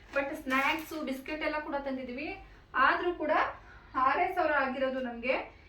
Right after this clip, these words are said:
ಇನ್ನು ಎಣ್ಣೆ ಮತ್ತೆ ಬೇಳೆ ಎಲ್ಲ ನಾನು ನೆನ್ನೆ ಖಾಲಿ ಆಗಿತ್ತು ಅಂತ ತೆಗ್ದಿಟ್ಟಿದ್ದೀನಿ. ಎಣ್ಣೆ ಖಾಲಿ. ಮತ್ತೆ ಎಣ್ಣೆ, ಉಪ್ಪಿನಕಾಯಿ, ಸಕ್ಕರೆ, ಆ, ಇನ್ನೇನು,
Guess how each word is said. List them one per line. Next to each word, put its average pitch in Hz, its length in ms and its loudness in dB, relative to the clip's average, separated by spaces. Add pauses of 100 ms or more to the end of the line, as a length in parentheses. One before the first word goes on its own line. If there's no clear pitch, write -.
(160)
ಇನ್ನು 320 220 -2
ಎಣ್ಣೆ 302 440 4 (280)
ಮತ್ತೆ 330 400 2 (460)
ಬೇಳೆ 311 420 2
ಎಲ್ಲ 294 100 -2
ನಾನು 320 520 -2
ನೆನ್ನೆ 269 220 -2
ಖಾಲಿ 302 360 2
ಆಗಿತ್ತು 294 300 -4
ಅಂತ 269 120 -6 (100)
ತೆಗ್ದಿಟ್ಟಿದ್ದೀನಿ. 262 840 -6 (480)
ಎಣ್ಣೆ 277 280 0
ಖಾಲಿ. 269 240 2 (1040)
ಮತ್ತೆ 254 200 -4
ಎಣ್ಣೆ, 330 840 0 (120)
ಉಪ್ಪಿನಕಾಯಿ, 330 760 0
ಸಕ್ಕರೆ, 311 760 -4 (720)
ಆ, 240 400 -2
ಇನ್ನೇನು, 277 680 -4